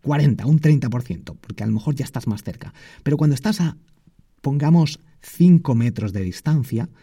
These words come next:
que pase algo que haga que tú hables con ella o que esa persona te diga algo, que interactúe contigo,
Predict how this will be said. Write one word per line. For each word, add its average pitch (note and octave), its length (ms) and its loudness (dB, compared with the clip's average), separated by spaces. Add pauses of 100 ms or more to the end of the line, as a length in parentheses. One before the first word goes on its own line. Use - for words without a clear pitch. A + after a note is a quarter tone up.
(300)
que - 320 -2 (120)
pase G3+ 340 0
algo - 440 -8 (240)
que B2+ 120 0
haga A#2+ 380 -2 (100)
que G#2 180 -4
tú - 500 0 (100)
hables B2 380 -2
con A2+ 180 -2
ella G2 300 -2
o F#2+ 80 -10
que - 80 -10
esa B2+ 160 -6
persona A#2 400 -4
te G#2+ 100 -8
diga A2 440 -4
algo, G2 300 -4
que G#2+ 80 -8
interactúe G2 580 -6
contigo, C3+ 560 -6